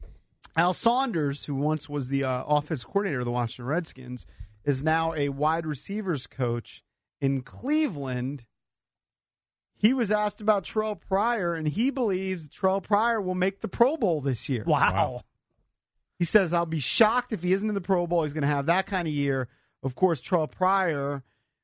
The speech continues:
Speaker 1: is the free agent pickup to replace Deshaun Jackson or Pierre Garcon, however you wanna look at it, but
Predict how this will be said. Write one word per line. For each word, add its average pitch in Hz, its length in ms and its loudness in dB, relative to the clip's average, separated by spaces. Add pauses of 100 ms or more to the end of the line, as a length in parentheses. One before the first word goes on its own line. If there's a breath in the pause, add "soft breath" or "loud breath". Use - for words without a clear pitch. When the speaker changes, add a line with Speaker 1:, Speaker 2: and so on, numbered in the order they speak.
(360)
Speaker 1:
is 139 240 4
the 143 240 2
free 185 240 2
agent 156 260 0
pickup 160 540 0
to 147 180 -2
replace 147 540 0
Deshaun 147 420 0
Jackson 160 480 2
or 151 140 2
Pierre 147 200 0
Garcon, 131 380 -2
however 131 180 0
you 131 80 2
wanna 120 140 -2
look 180 240 0
at 135 180 0
it, 127 80 -6
but 131 220 -2